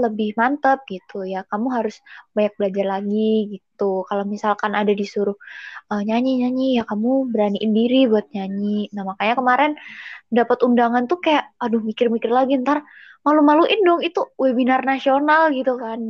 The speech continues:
ditonton banyak orang yang kayak, wah, tawaran ini tuh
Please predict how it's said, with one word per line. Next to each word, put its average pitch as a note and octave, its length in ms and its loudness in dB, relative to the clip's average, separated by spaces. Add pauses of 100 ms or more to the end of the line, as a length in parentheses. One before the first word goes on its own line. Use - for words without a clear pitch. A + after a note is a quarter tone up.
(120)
ditonton A3+ 520 -2
banyak G#3+ 280 -6
orang E4 340 2
yang C#4+ 220 0
kayak, C#4+ 180 -2 (760)
wah, - 140 -8 (540)
tawaran B3 380 0
ini B3+ 220 0
tuh A4+ 80 2